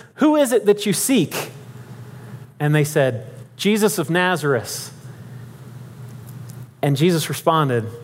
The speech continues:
"I am he." And with those words, a band of grown men fell down to the ground. You can read it in your Bible, John chapter eighteen.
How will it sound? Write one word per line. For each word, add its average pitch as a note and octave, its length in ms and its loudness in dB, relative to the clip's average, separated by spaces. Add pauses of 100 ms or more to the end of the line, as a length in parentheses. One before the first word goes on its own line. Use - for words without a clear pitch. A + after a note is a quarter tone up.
(640)
"I E3+ 120 4
am F3 140 4
he." D3+ 320 2 (1200)
And F3 200 2
with C#4 240 0
those G3 340 4
words, C3+ 680 2 (180)
a F3 100 4
band G#3+ 560 2
of C#3 180 0
grown F3+ 500 4
men A#2 380 0 (540)
fell C#4+ 540 2
down B3 240 2
to G#3+ 60 0
the F#3+ 100 2
ground. D3+ 300 2
You F#3 80 0
can G3+ 100 2
read B3 160 0
it G#3 40 -4
in E3+ 60 -6
your D#3 80 -2
Bible, C#3 300 2
John F#3 240 -2
chapter G3+ 240 0
eighteen. F3 400 0